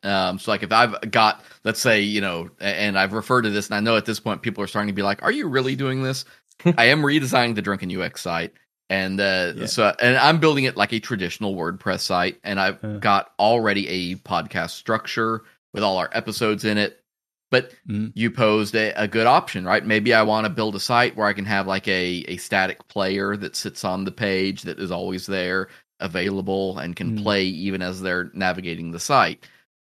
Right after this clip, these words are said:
Speaker 1: I-, is there a route in A C M in terms of, like, being able to convert an existing structure to an A C M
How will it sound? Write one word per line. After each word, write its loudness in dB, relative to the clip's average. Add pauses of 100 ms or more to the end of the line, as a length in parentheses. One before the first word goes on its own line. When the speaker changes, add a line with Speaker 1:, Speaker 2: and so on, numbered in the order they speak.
(260)
Speaker 1:
I-, 4
is 4
there 6
a 6
route 4
in 2
A 2
C -2
M -2
in -4
terms -4
of, -2 (200)
like, -6
being 0
able 2
to -4
convert -4
an -4
existing -8
structure -4 (240)
to 0
an -2
A -4
C -6
M -6